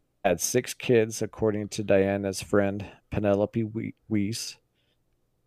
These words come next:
They were unusually happy together. "I remember a marriage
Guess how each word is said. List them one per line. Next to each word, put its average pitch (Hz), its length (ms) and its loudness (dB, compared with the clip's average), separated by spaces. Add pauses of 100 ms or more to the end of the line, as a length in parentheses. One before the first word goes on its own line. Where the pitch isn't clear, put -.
(960)
They 117 100 6
were 117 220 8
unusually 127 560 8
happy 110 320 6
together. - 480 -6 (400)
"I 113 120 2
remember 113 440 2
a 107 40 0
marriage 113 720 0